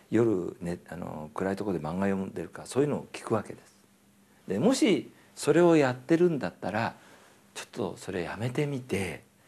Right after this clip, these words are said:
あの、普通の生活にしてですね、それでまた一、二ヶ月経っ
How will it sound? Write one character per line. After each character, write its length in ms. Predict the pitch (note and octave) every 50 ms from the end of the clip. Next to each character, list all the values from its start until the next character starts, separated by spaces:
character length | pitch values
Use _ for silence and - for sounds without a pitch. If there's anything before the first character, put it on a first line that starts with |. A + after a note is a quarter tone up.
| _ _ _ _ -
あ 140 | - D2+
の、 800 | D2 C#2 C2+ B1+ B1+ B1 A#1+ A#1+ A#1+ A#1+ - - B1+ B1+ C2+ - -
普 120 | - - -
通 140 | - F#3
の 120 | G3 F#3 F3
生 160 | - - D#3+
活 240 | - D3+ C#3 - C3
に 120 | B2 A2+ A2+
し 60 | -
て 120 | - A2 F#2
で 100 | - -
す 140 | - -
ね、 200 | - E3+ A#3 A#3 - - - - - -
そ 120 | - -
れ 60 | D4+ E4+
で 80 | F4
ま 120 | D#4 D4 C#4
た 80 | D4
一、 220 | C4 A3+ A3+ - B3
二 120 | A#3+ A#3+
ヶ 120 | A#3+ C4+
月 300 | B3 A#3 A3 A3+ - -
経 100 | - C#3
っ 60 | C#3